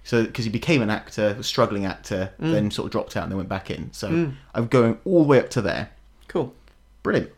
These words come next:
Speaker 1: So Harrison Ford was born July thirteenth, nineteen forty-two. He was born in Chicago in a Swedish Covenant hos-, school hospital. Everywhere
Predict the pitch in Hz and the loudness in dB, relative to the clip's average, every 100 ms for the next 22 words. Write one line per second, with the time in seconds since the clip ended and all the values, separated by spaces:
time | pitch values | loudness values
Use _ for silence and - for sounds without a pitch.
0 | - - 185 - - 254 247 233 214 127 | -8 2 4 2 4 6 8 6 6 4
1 | - - 117 - 143 139 131 110 127 156 | 2 -4 -6 4 8 8 8 6 6 4
2 | 160 143 143 190 214 110 117 131 127 139 | 4 4 6 2 2 2 2 2 2 0
3 | 127 131 92 - - - - - - - | -2 -2 -2 -4 -10 -20 -20 -20 -20 -10
4 | - 110 107 139 147 123 - - 175 175 | 0 0 6 8 8 6 4 2 4 4
5 | 202 226 240 - - 104 - - 247 240 | 4 2 -2 -16 -6 -2 0 0 2 2
6 | 220 - 226 180 190 185 - - - - | 0 0 0 4 2 2 -4 -6 -10 -10
7 | - 190 165 165 - 95 82 - - - | 2 4 4 2 -2 -4 -4 -10 -20 -20
8 | _ _ - - - - _ - 175 165 | _ _ -20 -20 -20 -20 _ 2 4 6
9 | 127 - | 4 4